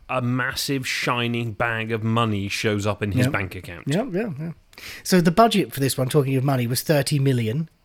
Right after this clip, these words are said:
Speaker 2: and it actually made seventy million, so it didn't make that much,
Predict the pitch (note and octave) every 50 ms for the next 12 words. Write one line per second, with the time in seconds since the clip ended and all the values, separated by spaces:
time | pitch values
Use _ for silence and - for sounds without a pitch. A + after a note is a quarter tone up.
0 | _ - D3+ D#3+ - - G3 A#3+ - - - G3+ F3 E3 E3 E3 D#3 - - -
1 | - G3+ F#3+ F#3 E3 C#3+ - - A#2+ G#2+ G#2+ G#2 F#2+ F2+ F2 F2 F2 - A#2+ A#2+
2 | A2+ E3 F#3 G3+ G3 F#3+ - - B2 A2 A2 A#2 D3 - - - - -